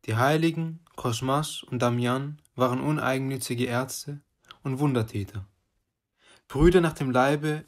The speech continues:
wie auch im Geist. Ihr Vater war Heide, ihre Mutter Christin, und sie kamen in Kleinasien zur Welt.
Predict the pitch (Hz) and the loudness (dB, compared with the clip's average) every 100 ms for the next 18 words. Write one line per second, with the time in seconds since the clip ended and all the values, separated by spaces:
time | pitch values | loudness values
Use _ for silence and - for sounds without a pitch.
0 | 123 135 143 147 143 135 107 98 - - | -2 2 2 0 -2 0 -2 -4 -12 -20
1 | _ _ _ - 117 143 156 160 139 123 | _ _ _ -8 2 6 6 4 0 0
2 | 127 143 143 147 - _ _ _ 143 135 | 2 0 -2 -4 -10 _ _ _ 0 2
3 | 143 143 147 - 127 - 98 95 - _ | 2 0 -2 -2 -2 -4 -8 -8 -12 _
4 | _ - 127 123 135 147 160 143 120 131 | _ -8 -6 -2 2 4 2 -2 -4 0
5 | 143 147 127 127 139 123 127 107 98 - | 0 2 0 -2 -4 -6 -2 -2 -4 -10